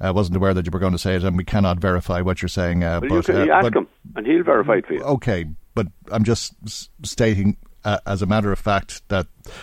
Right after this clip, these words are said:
Speaker 1: uh, in this pre-election interview that we cannot verify what you're saying, uh, but we've heard what you've had to say, uh, uh, and you're saying that it's criminal to power so many computers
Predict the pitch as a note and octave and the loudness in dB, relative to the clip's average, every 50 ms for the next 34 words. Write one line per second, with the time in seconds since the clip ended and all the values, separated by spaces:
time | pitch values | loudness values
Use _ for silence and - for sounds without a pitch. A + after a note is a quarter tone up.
0 | - - - - - - F#2 F#2 - - - A2+ A2+ A2 A2 A2+ A2+ G2+ - - | -20 -20 -20 -16 -6 -4 -2 -2 -2 -2 0 4 4 4 6 4 2 2 0 -6
1 | - - - - - - - - - - - - - D3 D3 C#3+ B2 A2+ G2+ - | -10 -12 -16 -20 -20 -20 -20 -20 -20 -8 -2 0 2 4 4 4 2 0 0 -2
2 | - - G2 F2 E2+ F2 - _ _ - - A#2+ B2 A2+ G#2 F2+ F#2+ F2 F2 D#2+ | -4 -4 -2 -2 -2 -4 -8 _ _ -2 2 2 4 4 2 0 -2 -4 -2 -2
3 | E2+ E2+ - - F#2+ - - A2+ A2 G#2+ G2+ F2+ - G#2+ F#2+ F#2 - - F2+ E2+ | -4 -6 -6 -6 -10 -4 0 2 2 2 2 0 0 -2 -2 -2 -2 -4 -4 -4
4 | F2 D#2+ D#2 G2 G#2 F#2+ - G2 F#2 E2 - - A#2 G#2 F2+ D#2 - D#2+ D2+ - | -4 -4 -2 -2 -2 -2 -2 -4 -4 -4 0 0 0 0 0 -2 -4 -6 -6 -4
5 | - F2+ F2 E2+ - - - - - - - - - A2+ F#2 G2+ G2+ - B2+ C#3 | -4 -4 -4 -4 -6 -10 -16 -20 -20 -20 -14 -6 -4 -2 -2 0 0 2 2 2
6 | D3 D3 A2+ G#2 E2 E2+ D2+ - D#2+ - - - - - F2 D#2+ F2 F#2+ - - | 2 2 0 -2 -4 -6 -8 -8 -10 -10 -10 -12 -10 -8 -8 -8 -8 -10 -12 -14
7 | - - - - - - A#2 - - - B2+ B2+ - - - B2 A#2 A2 A2+ G2+ | -18 -18 -20 -10 -4 -2 -2 -2 -2 -2 -4 -4 -4 -2 -2 2 4 4 2 2
8 | - - - C3+ C#3 C#3+ C3 - C#3 A#2+ A2 G#2+ G2+ G2 G#2 - G#2+ - - - | -2 -6 -2 0 2 2 2 2 2 2 2 2 2 0 -2 -4 -6 -8 -8 -8
9 | - - D3 D3+ D3 D3 C#3 B2+ A2+ - - - A#2 G#2+ G#2 - - - B2+ B2 | -2 0 2 2 2 2 0 0 -2 -4 -2 0 0 0 0 -2 -2 0 2 2
10 | A#2 G#2+ - - B2 A2+ A2 A2 G#2 G2 - G2 F#2 - G#2+ G2 F2 F#2 F2+ E2+ | 2 0 0 0 2 2 4 2 2 0 -2 -6 -4 -2 -2 -2 -2 -2 -4 -6
11 | - | -8